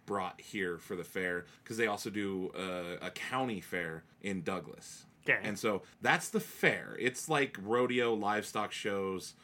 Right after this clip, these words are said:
Speaker 1: and kind of a carnival at the same time. The carnival is specifically an exterior company who brings their gear, their equipment, their staff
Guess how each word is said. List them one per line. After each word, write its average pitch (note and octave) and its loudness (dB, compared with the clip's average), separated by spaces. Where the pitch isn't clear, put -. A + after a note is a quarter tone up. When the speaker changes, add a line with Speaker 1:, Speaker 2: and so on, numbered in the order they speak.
Speaker 1:
and G#2 2
kind G#2+ 2
of F2+ 0
a F2+ -4
carnival F2+ -4
at E2 -10
the F2 -12
same E2+ -6
time. D#2+ -14
The A2+ 4
carnival E3 2
is F#2+ 0
specifically A2 -2
an G2 -4
exterior C3+ 2
company G2 2
who A#2 -4
brings G2+ 0
their C#3+ 6
gear, G#2+ 2
their B2 4
equipment, G#2+ -2
their A2 0
staff G2 -2